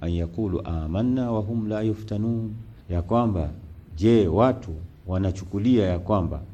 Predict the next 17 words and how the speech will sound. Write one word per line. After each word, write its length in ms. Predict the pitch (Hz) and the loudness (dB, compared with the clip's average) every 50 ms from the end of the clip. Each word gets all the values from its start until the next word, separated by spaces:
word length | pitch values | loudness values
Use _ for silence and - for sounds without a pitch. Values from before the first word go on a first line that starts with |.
| - - | -12 -8
watasema 760 | - - - 101 98 98 104 98 90 - 127 127 123 113 104 | -4 0 2 2 2 2 0 -2 -2 0 2 2 2 2 2
tu 120 | 98 107 117 | 0 0 0
ya 100 | 107 92 | 0 0
kwamba 300 | - 107 104 104 98 92 | 0 -2 -2 0 0 0
wameamini 960 | 87 87 90 90 92 92 90 92 98 113 135 135 120 104 104 113 135 156 165 - - - - - - | 0 0 0 0 0 0 0 2 2 4 4 4 4 4 4 2 2 2 -2 -6 -12 -16 -18 -12 -6
na 200 | 98 92 95 95 98 101 | -2 0 0 0 0 0
wakose 480 | 107 101 - - 123 117 113 113 110 | 0 0 2 2 0 0 0 -2 -4
kufanyiwa 460 | - - 98 - 110 98 101 107 107 | -4 -6 -6 -4 -2 0 0 0 0
mitihani? 580 | 98 101 98 98 104 98 98 107 110 110 110 110 - - - - - - - - - - - 78 | 0 0 -2 -2 -2 -2 -2 -2 -2 -4 -6 -8 -10 -16 -18 -20 -20 -20 -20 -20 -20 -12 -8 -6
Lazima 320 | 78 85 87 85 - 95 82 | -4 -2 -2 -2 -2 -4 -4
tufanyiwe 360 | 85 - - 98 95 107 107 | -4 -6 -4 -2 -2 0 0
mitihani 420 | 104 101 104 104 107 113 107 101 | -2 -2 -2 -2 -2 -2 -2 -2
ndio 200 | 82 78 82 87 | -4 -2 0 2
iweze 300 | 92 95 104 110 101 104 | 4 4 4 4 4 2
kuthibiti 540 | 98 101 98 - - 90 92 110 110 - - | -2 -2 -4 -6 -4 -2 0 0 0 -2 -4
imani 440 | - - 76 78 78 73 76 78 78 | -6 -4 -4 -4 -2 -2 -2 -2 -2
yetu, 220 | 78 76 76 76 | -2 -4 -6 -10